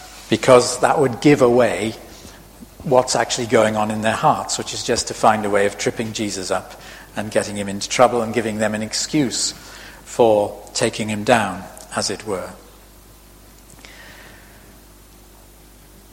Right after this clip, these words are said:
So again, we have to ask ourselves about our own questions and our own challenges to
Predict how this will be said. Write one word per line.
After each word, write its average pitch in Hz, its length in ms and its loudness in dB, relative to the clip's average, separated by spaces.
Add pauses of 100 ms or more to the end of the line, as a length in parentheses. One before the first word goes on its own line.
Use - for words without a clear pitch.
(880)
So 131 200 4
again, 139 580 6
we 127 120 6
have 139 180 4
to 135 160 2
ask 123 320 4
ourselves 120 560 4
about 117 300 4
our 120 180 8
own 127 240 6
questions 120 680 2
and 113 120 2
our 117 160 4
own 117 240 2
challenges 120 800 0
to 113 360 0